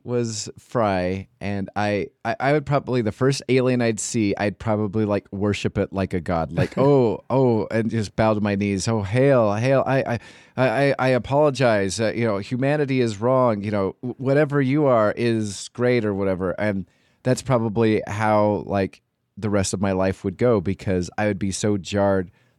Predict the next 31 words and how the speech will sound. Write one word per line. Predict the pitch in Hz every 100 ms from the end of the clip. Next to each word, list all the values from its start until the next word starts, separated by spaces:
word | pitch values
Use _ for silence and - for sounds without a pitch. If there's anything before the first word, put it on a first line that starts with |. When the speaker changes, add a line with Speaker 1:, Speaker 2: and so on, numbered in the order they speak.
| -
Speaker 1:
by | 98 95
seeing | - 110 101 98
something | - 98 - 98 95
that | 101 101
is | 92 80
non-human. | 101 95 90 113 110 92 90 - _ _
And | - 107
I'd | 98
be | 104 98
like, | 95 - -
"Uh, | 92 95 - 69 -
let's | 110 113
try | - 113
to | 104
see | 113
if | 107 101
I |
can | 98 87
fit | - 104
in. | 104 -
I | 107
bet | 117 -
you |
this | 107 110
is | 101
our | 98
supreme | 101 - 104 95
overlord. | 101 95 92 82 80 90
Let's | 110 110 - -
just, | 104 - -
uh, | 101 92